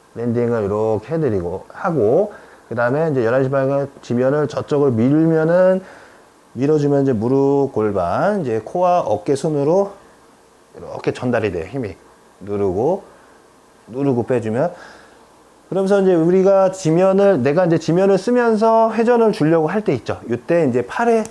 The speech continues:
어, 우리가 이제 스피드도 붙고, 그 다음에 팔의 움직임이 이제 시작이 되겠죠. 그래서 이렇게 빠지면서,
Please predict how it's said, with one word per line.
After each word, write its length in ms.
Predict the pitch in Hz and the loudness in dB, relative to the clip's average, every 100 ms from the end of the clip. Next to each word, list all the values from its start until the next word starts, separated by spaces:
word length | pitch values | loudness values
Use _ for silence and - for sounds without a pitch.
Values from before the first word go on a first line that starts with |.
| - - - - - | -14 -20 -20 -20 -18
어, 320 | 90 95 92 90 | -10 -6 -4 -2
우리가 160 | 117 | -2
이제 140 | 123 117 | 0 -2
스피드도 500 | - - 190 170 147 | -6 -4 -2 0 -2
붙고, 340 | 98 - 147 | -6 -6 -4
그 80 | 135 | -2
다음에 220 | 107 120 | -2 -2
팔의 260 | - 214 170 | -2 0 0
움직임이 480 | 117 143 143 139 | 2 0 2 0
이제 100 | 107 | 0
시작이 300 | 104 185 196 | -4 -4 -4
되겠죠. 340 | 147 98 87 90 | -2 -4 -6 -8
그래서 200 | 80 85 | -10 -10
이렇게 580 | 85 90 95 104 101 - | -8 -6 -4 -2 -4 -4
빠지면서, 760 | 135 139 98 87 87 147 185 | -4 -4 -6 -6 -2 -2 -4